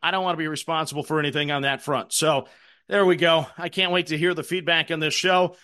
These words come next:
I wish all of you the best. Like I said, I ha-, I hope we have fun. That's all I'm gonna say. This was my soapbox. I needed to get it off my chest and share this information anyway,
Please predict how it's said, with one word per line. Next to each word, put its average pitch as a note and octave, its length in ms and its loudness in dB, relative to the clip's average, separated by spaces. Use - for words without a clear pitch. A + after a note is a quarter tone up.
I G3 100 2
wish A#3 220 0
all G#3 200 2
of F3 120 -2
you E3 80 -2
the D#3 80 -4
best. C3+ 480 -2
Like F3 180 -2
I F3+ 80 4
said, D#3 380 0
I F#3 120 2
ha-, F#3 360 -4
I F3 160 0
hope E3+ 200 -4
we D3+ 120 -2
have C#3 240 0
fun. G#3 500 4
That's A#3 200 2
all G3 160 4
I'm E3+ 100 -2
gonna D3 120 -4
say. D#3 440 2
This A3 160 -2
was F#3+ 160 -4
my E3+ 140 0
soapbox. D#3 600 0
I F#3+ 120 0
needed D#3+ 240 -4
to C3+ 60 -16
get E3 120 -2
it D#3+ 60 -4
off D#3+ 240 -2
my D3+ 100 -2
chest D#3+ 380 -4
and C#3+ 120 -6
share D#3 220 -2
this D3 220 -2
information C#3 540 -4
anyway, C#3 500 2